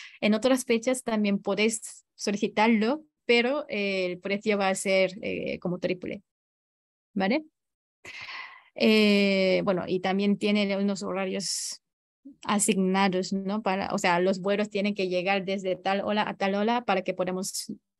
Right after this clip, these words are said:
organizar el traslado nosotros con una tarifa así, ¿vale?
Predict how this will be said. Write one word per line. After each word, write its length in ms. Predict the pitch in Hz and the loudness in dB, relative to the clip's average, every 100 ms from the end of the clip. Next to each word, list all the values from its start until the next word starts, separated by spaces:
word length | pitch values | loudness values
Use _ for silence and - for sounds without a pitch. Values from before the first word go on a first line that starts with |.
| _ - - - | _ -20 -20 -4
organizar 520 | 202 190 190 - 202 | -2 0 -2 0 0
el 200 | 202 185 | 2 0
traslado 480 | 185 180 190 185 196 | -2 -2 -4 -4 -2
nosotros 540 | 185 185 180 196 190 | -4 -4 -4 -6 -6
con 460 | - 190 180 175 170 | -4 -2 -2 -2 -4
una 640 | - 185 185 175 175 170 170 | -4 -4 -2 -2 -2 -2 -2
tarifa 880 | 175 180 180 156 - 50 50 50 50 _ _ _ _ | -4 -2 -2 0 -2 -6 -8 -14 -20 _ _ _ _
así, 340 | - - 127 - _ _ _ - | -8 -6 -8 -12 _ _ _ -4
¿vale? 260 | 190 294 | 0 0